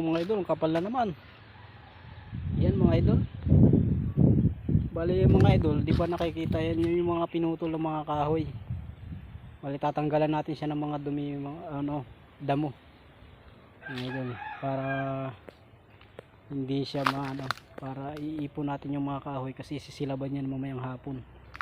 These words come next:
Pagka hindi umulan, medyo madilim ang panahon mga idol, baka umulan. So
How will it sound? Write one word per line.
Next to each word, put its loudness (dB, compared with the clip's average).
Pagka -2
hindi 0
umulan, -2
medyo -6
madilim -4
ang -6
panahon -4
mga -4
idol, -4
baka -8
umulan. -8
So -14